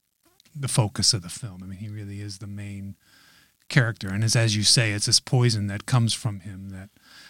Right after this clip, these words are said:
we know, we don't really know where it comes from, although, although I guess he's just always had this kind of,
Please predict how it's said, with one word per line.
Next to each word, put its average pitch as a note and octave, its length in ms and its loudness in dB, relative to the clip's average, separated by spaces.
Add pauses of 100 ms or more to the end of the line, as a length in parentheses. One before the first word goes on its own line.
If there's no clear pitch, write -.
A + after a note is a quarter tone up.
(100)
we D3 140 8
know, C3+ 220 10
we D3+ 120 8
don't B2 180 6
really C#3 440 8
know A2 180 0
where G2+ 180 -2
it G2+ 120 -6
comes G#2 240 0
from, A2 240 0
although, G2 280 -2
although G#2+ 220 2
I G#2 120 0
guess G2+ 380 2 (440)
he's A#2 180 0
just B2 180 8
always A#2+ 400 6
had G#2+ 600 0
this G#2+ 440 4 (100)
kind G#2+ 260 0
of, G2+ 180 -4